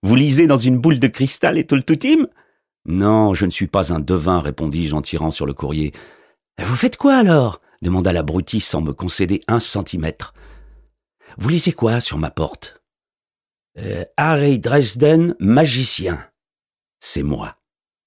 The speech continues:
Un vrai magicien ? » demanda l'homme, en me lançant un clin d'œil complice comme si je lui faisais une blague. «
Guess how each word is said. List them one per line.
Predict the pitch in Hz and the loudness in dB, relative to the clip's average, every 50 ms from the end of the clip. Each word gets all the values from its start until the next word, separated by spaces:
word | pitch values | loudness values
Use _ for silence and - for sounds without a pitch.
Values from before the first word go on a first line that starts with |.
| _ _ _ _ _ _ _ _ | _ _ _ _ _ _ _ _
Un | - - - | -8 -8 -6
vrai | 71 - - - 85 131 185 247 | -6 -6 -8 -6 -4 -4 -2 0
magicien ? » | 220 175 131 107 107 113 113 - - - 220 262 277 | 0 0 0 0 -2 -2 -4 -4 -4 -4 -2 -2 -2
demanda | 233 - 117 107 104 101 107 | -2 0 0 0 0 0 2
l'homme, | 117 156 202 220 220 - - - - - - | 2 2 0 0 -2 -4 -10 -18 -20 -12 -6
en | - 85 | -2 0
me | 92 90 | 2 2
lançant | 90 101 101 - - 110 107 | 2 2 0 -2 -2 -2 -2
un | 87 80 | -2 -2
clin | - 95 95 98 | -2 -2 -2 0
d'œil | 92 104 107 - | 0 0 -2 -2
complice | - - 92 - - 127 175 - - - | -4 -6 -6 -4 -6 -6 -6 -8 -6 -4
comme | - 82 80 | -4 -4 -4
si | - - 98 | -4 -6 -6
je | 87 95 101 | -4 -2 -2
lui | 92 95 | -2 -4
faisais | 92 - 98 87 92 | -4 -6 -6 -4 -2
une | 95 95 90 92 | -2 -2 -2 -2
blague. « | 107 123 165 - 143 127 | -2 -2 -2 -4 -6 -10